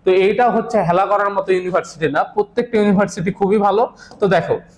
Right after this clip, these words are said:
এইখানে আমি বলি, এইচএসসি একুশ সালে কি ঘটনা ঘটছিল।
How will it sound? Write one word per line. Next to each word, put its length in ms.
এইখানে 340
আমি 160
বলি, 320
এইচএসসি 480
একুশ 280
সালে 160
কি 140
ঘটনা 340
ঘটছিল। 360